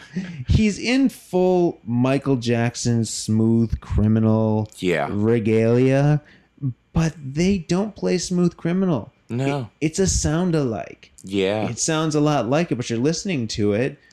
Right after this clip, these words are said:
Speaker 1: not unlike the theme song of So Fresh, So Prince.
Speaker 2: Mm-mm.
Speaker 1: And it says, "Huh, that kinda sounds like Smooth Criminal, but something is a little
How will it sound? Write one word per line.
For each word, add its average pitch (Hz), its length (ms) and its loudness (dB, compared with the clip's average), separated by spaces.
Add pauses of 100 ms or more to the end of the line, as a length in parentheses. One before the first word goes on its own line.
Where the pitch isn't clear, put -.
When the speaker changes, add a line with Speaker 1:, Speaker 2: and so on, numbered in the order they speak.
(180)
Speaker 1:
not 110 260 0
unlike 101 380 2
the - 80 -2
theme 101 240 0
song 95 260 -2
of 92 80 -6
So 101 200 0
Fresh, 98 400 -4
So - 160 -4
Prince. 156 460 -2 (140)
Speaker 2:
Mm-mm. 98 420 -8
Speaker 1:
And 208 180 -2
it 220 160 -2
says, 208 680 -4 (320)
"Huh, 123 220 -4 (560)
that - 220 -10
kinda 214 400 -4
sounds 107 380 -4
like 98 140 -2
Smooth 98 400 -6
Criminal, 107 560 -6 (220)
but 160 180 -2
something 165 680 -2
is 160 140 2
a 170 80 2
little 104 500 0